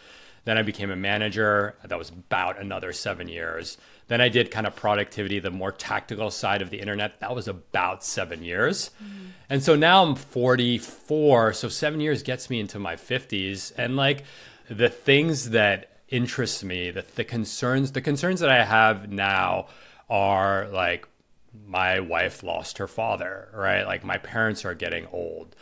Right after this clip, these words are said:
My kids are starting to push back on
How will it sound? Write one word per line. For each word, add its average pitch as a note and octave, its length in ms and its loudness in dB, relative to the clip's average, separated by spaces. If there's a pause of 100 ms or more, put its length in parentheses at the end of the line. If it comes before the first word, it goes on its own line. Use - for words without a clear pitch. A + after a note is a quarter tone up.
(280)
My G2+ 640 2
kids A#2+ 540 0
are G2 220 0
starting F#2 560 -2
to F#2+ 400 -4
push - 260 -10
back G#2+ 420 2
on F2+ 300 -4